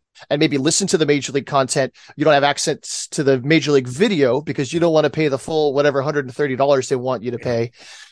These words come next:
Speaker 1: Um, or you can pay the, the whole amount and have access to everything except for what you're locally blacked out
Speaker 2: Yeah.
Speaker 1: for. So there's this looming cloud that keeps getting darker.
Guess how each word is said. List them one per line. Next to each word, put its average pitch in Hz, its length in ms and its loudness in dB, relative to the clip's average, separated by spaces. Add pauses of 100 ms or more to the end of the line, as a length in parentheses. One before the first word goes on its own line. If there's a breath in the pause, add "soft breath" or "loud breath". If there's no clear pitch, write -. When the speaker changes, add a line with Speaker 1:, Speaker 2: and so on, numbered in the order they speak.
(120 loud breath)
Speaker 1:
Um, 139 280 4
or 202 140 6
you 190 100 0
can 185 140 -4
pay 180 160 2
the, 156 280 2
the 147 200 2
whole 160 500 2 (120)
amount 139 420 -2 (140)
and 131 360 -4
have 143 200 -4
access - 360 -6
to - 100 -4
everything 147 540 -4 (360 soft breath)
except 165 280 2
for 156 80 -4
what 139 160 0
you're 139 120 -2
locally 135 320 0
blacked 127 340 0
out 120 220 -2
Speaker 2:
Yeah. 101 60 -12
Speaker 1:
for. - 180 -12 (800 loud breath)
So 233 460 6
there's 208 440 2
this 214 300 2
looming 233 560 -2
cloud 156 600 0
that 147 180 -4
keeps - 300 -10
getting 185 360 2
darker. 151 560 0